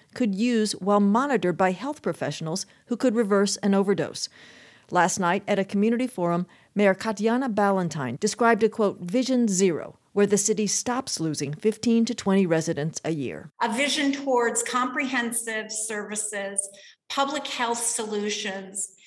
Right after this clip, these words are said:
Speaker 2: and most of all, a future with zero fatal overdoses.
Speaker 1: Two supervised consumption sites in New York City have been open for six months with no overdose deaths. A bill that would let Somerville proceed is stalled on Beacon Hill.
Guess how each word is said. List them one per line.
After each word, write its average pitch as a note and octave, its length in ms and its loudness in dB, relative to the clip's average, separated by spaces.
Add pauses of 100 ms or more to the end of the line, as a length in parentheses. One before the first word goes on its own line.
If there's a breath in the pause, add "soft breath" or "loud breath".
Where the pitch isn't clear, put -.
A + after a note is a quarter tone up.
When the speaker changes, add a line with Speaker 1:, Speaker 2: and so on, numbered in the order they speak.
(200 loud breath)
Speaker 2:
and B3 240 6
most C#4 320 2
of A#3+ 120 -4
all, G3+ 680 -4 (340)
a A3 100 -2
future A3 880 -4 (220)
with A3+ 300 -2 (240)
zero F#3+ 800 0
fatal F#3+ 560 -6
overdoses. F3 1040 -2 (180)
Speaker 1:
Two B3+ 160 2
supervised F#3 560 2
consumption F#3+ 500 0
sites F3+ 280 0
in G3+ 200 4
New G3+ 80 6
York G3 280 2
City F#3 380 -2
have D#3+ 120 -4
been F#3+ 180 0
open G#3+ 280 2
for G#3+ 120 -2
six - 380 -4
months G3+ 320 -2
with F#3 140 -2
no G#3+ 320 4
overdose F3+ 500 0
deaths. D#3 340 -2 (460 loud breath)
A - 80 0
bill A3+ 200 4
that G3 120 -2
would G#3 160 0
let G3 220 0
Somerville A#3 460 0
proceed F3 600 -4
is G#3+ 180 2
stalled A3 400 0
on F#3+ 140 0
Beacon F3 260 -2
Hill. D3+ 320 -4